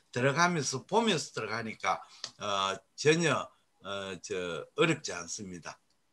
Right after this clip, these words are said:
오히려 오 밀리가 더 낫습니다. 일,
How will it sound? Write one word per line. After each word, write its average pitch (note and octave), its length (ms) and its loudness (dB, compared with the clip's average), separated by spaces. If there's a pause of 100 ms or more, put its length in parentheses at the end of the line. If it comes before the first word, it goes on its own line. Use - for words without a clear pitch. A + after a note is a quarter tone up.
(640)
오히려 G3 640 12 (120)
오 D3 240 6
밀리가 G3 540 8
더 A#2+ 140 0
낫습니다. A#2 640 4
일, F#3 340 0